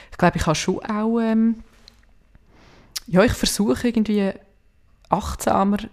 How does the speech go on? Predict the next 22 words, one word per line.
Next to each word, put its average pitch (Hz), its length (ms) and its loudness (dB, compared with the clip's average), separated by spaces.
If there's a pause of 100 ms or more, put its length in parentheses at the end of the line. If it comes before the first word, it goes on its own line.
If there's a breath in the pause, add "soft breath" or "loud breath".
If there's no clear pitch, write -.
(280)
durchs 185 200 -2
Leben 190 300 0
zu - 140 -8
gehen 202 220 0
und 156 320 -2
ich 160 80 -6 (840 soft breath)
gönne 175 200 4
mir 214 200 2
<laughs> - 0 -
manchmal 214 640 6
auch 226 60 6
irgendwie 190 360 2
mehr 208 500 6 (160)
oder 175 220 0
etwas, - 400 0
etwas, - 340 -4
was 175 80 4
ich 175 100 2
vielleicht - 320 -8
früher 160 380 2 (140)
auch, 156 160 -2 (320)
ja, 185 360 -2